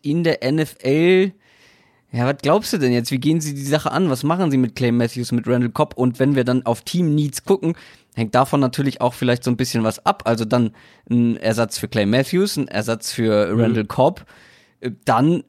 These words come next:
Speaker 1: Safety-Ersatz. Ähm, Clinton Dix hat man ja weggetradet im Laufe der
Speaker 2: Ja.
Speaker 1: Saison. Das konnte man
Speaker 2: Ja.
Speaker 1: auch nicht so richtig auffangen. Also das sind so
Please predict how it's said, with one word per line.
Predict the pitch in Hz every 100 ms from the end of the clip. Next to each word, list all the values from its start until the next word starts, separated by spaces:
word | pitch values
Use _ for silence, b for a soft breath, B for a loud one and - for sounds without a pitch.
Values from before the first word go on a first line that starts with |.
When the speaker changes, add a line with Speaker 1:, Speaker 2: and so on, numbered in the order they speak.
| _ _ _ - 131 139 123 110
Speaker 1:
Safety-Ersatz. | - 123 143 - 170 - 139 160 196 - - _ _ - -
Ähm, | 123 123 117
Clinton | - 139 127
Dix | 120 156 -
hat | 156
man | 143 151
ja | 151 151 147
weggetradet | 120 110 131 151 - 147 156 135
im | 143
Laufe | 127 147 -
der | 143
Speaker 2:
Ja. | 123
Speaker 1:
Saison. | 131 117 123 156 143
Das | 117
konnte | - 127 143
man | 113 104
Speaker 2:
Ja. |
Speaker 1:
auch | 120
nicht | 143 139
so | 113
richtig | 110 135 - 165 -
auffangen. | 147 - 160 165
Also | 113 117
das | 110 127
sind | 147 147
so | 147 151 156